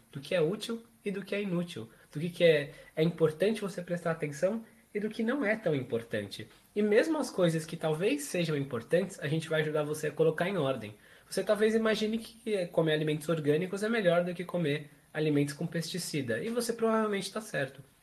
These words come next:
Porém, isso é mais importante do que mudar a escolha dos alimentos? É mais importante fazer isso ou fazer jejum? É mais importante fazer jejum ou diminuir a quantidade de carboidratos? E se eu comer algum alimento que é rico em gordura, mas pobre em carboidratos, eu posso comer à vontade?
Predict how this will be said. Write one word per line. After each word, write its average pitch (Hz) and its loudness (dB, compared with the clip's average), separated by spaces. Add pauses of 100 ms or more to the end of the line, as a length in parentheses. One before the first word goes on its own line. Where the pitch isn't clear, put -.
(120)
Porém, 240 2 (200)
isso 226 -2
é - 0
mais 208 4
importante 165 0
do 135 -6
que 139 -6
mudar 120 -2
a - -2
escolha 170 2
dos 123 -4
alimentos? 120 -4 (480)
É 170 2
mais 214 8
importante 170 2
fazer 156 0
isso 269 -4
ou - -20
fazer 185 0
jejum? 127 -2 (460)
É 156 -4
mais 175 6
importante 175 -2
fazer 160 -2
jejum 170 0
ou 247 4
diminuir 185 0
a 160 -2
quantidade 143 0
de - -8
carboidratos? 117 -2 (600)
E 220 2
se 226 -2
eu 226 10
comer 208 2
algum 185 4
alimento 175 2
que - -2
é - 4
rico 214 0
em 214 -2
gordura, 175 4
mas 160 0
pobre 165 4
em 160 0
carboidratos, 151 2
eu 165 -4
posso - 4
comer 120 0
à 101 -2
vontade? 110 -2